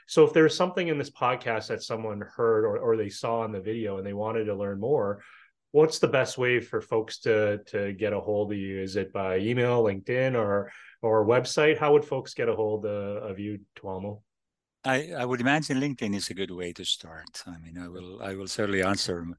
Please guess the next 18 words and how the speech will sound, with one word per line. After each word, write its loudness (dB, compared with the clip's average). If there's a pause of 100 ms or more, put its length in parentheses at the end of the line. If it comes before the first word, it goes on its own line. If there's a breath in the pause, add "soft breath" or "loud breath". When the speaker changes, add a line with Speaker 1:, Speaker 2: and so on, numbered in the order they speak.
(440 loud breath)
Speaker 2:
anybody 4
who -4
contacts 2
me 2
there. 2
Uh, -6 (720)
almost 6
anybody, 4 (140)
<laughs> -6
let's 2
say. 4 (800 loud breath)
And, 6
and 4
we 0
have 4
a 2
very -2
good, -4